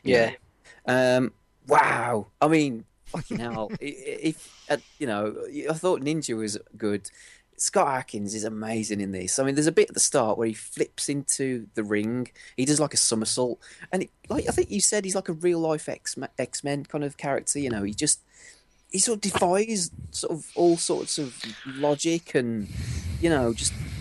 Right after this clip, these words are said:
Speaker 1: how does he do that? You know, s-,
Speaker 2: <laughs>
Speaker 1: some of these moves he does. And I've watched, since watched s-, show reels of him sort of doing all his moves and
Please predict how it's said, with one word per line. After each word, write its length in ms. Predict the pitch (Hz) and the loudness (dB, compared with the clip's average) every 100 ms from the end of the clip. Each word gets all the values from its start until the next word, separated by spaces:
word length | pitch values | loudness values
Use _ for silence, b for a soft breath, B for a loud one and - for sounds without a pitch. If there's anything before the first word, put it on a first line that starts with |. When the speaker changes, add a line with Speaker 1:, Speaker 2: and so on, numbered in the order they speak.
| - | -6
Speaker 1:
how 240 | - 214 226 | -2 0 0
does 100 | 202 | -2
he 80 | 180 | -2
do 240 | 185 220 | -2 0
that? 340 | 220 220 - | 2 2 0
You 80 | - | 0
know, 140 | 165 113 | 0 0
s-, 260 | 170 - - | 0 -2 -2
Speaker 2:
<laughs> 0 | |
Speaker 1:
some 180 | 294 | 0
of 60 | 381 | 6
these 200 | 185 127 | 6 6
moves 380 | 156 226 226 170 | 4 4 4 0
he 80 | 123 | 0
does. 400 | 107 98 92 B B B | 2 0 -2 B B B
And 100 | 170 | 0
I've 80 | 160 | 4
watched, 180 | 170 - | 2 2
since 280 | 180 143 | 0 0
watched 280 | - - - - | -4 -4 -6 -2
s-, 220 | - - - | -2 -2 -2
show 320 | - 156 147 | 2 4 4
reels 500 | 147 151 147 143 143 | 2 2 2 0 -2
of 140 | 139 | -2
him 260 | 143 139 127 | -2 -2 -2
sort 160 | - | -6
of 60 | 95 | -4
doing 240 | 123 117 | -2 0
all 100 | 120 | 0
his 160 | 113 107 | -2 -2
moves 640 | 127 135 135 135 135 131 | 0 2 2 0 0 0
and 180 | 123 | 0